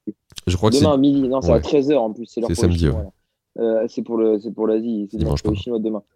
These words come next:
Speaker 1: Et bah, euh, demain déjà, on reprend trois points, on revient à un point de Lille, le week-end prochain, euh, c'est, euh, Lyon-Lille, je crois, ou Lille-Lyon. Ils font mal, un petit match nul, un petit un partout, et Paris reprend la tête et la quitte plus. Pronostic, c'est fini, fin de l'histoire.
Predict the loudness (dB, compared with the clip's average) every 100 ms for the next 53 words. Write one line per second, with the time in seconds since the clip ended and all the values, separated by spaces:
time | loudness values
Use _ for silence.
0 | _ _ -8 -4 0 0 0 -2 -4 -4
1 | -4 -6 -6 -8 -10 -14 -10 -8 -6 -6
2 | -6 -8 -6 -6 -6 -8 -4 -2 0 -2
3 | -4 -6 -8 -12 -8 -8 -6 -6 -4 -6
4 | -6 -4 -2 -2 -2 -4 -4 -6 -6 -6
5 | -4 -4 -8 -10 -8 -6 -8 -12 -12 -12
6 | -12 _ -20 _ -20 _ -12 -6 0 0
7 | 2 -2 2 2 2 0 0 2 0 -2
8 | -4 -4 -6 -4 -4 -4 -6 -8 -8 -10
9 | -8 -8 -6 -6 -8 -16 -16 -16 _ _
10 | _ _ -14 -10 -10 -10 -12 _ -16 -10
11 | -8 -8 -10 -8 -8 -8 -14